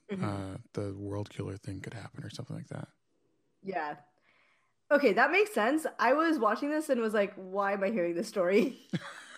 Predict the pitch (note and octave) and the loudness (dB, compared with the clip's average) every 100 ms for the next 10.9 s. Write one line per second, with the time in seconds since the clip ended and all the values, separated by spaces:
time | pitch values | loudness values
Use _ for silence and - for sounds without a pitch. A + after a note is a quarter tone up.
0 | - - - - - - - - - C4 | -20 -20 -20 -20 -20 -20 -20 -16 -8 -8
1 | - - - F4+ D#4+ C#4+ C#4+ C#4+ D#4 A#3 | -6 -8 -6 4 6 8 8 6 2 2
2 | G3+ - - - - D#4+ - F#4+ - G#4 | 0 -2 -12 -12 -8 -10 -8 -2 0 2
3 | G#4+ G#4+ A4 A#4 - - - - _ - | 0 2 0 0 -2 -4 -2 -6 _ -20
4 | _ - - - - _ _ _ _ _ | _ -20 -20 -20 -20 _ _ _ _ _
5 | _ _ _ - D#3 E3 - - - _ | _ _ _ -10 -8 -6 -10 -20 -20 _
6 | _ _ E3+ - - _ - - A3+ C4 | _ _ 0 0 0 _ -14 -4 -2 0
7 | G#3 C3+ A2 G#2+ _ _ A#2+ A2 G#2 G2+ | 2 2 0 -8 _ _ -6 -4 -6 -8
8 | - A2+ A2 G2+ - G#2 G#2 G2+ G2+ - | -2 0 0 -4 -8 -4 -4 -4 -6 -4
9 | G2+ G2 A2 D3 _ _ _ _ - G#3 | -6 -4 -4 -6 _ _ _ _ -8 -6
10 | G3+ D#3 - C#4 - F#3+ D#3 F3+ | -6 -12 -14 -20 -16 -4 -2 -2